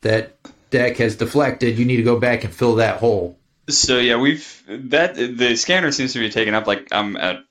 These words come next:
Speaker 2: Columbus, Ohio State. Um, been on a, actually, they're using it there for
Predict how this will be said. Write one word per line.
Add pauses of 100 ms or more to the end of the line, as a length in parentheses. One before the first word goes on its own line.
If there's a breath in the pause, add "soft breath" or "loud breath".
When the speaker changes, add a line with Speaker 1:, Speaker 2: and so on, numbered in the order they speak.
(680)
Speaker 2:
Columbus,
Ohio
State. (180)
Um, (440)
been
on
a, (140)
actually,
they're
using
it
there
for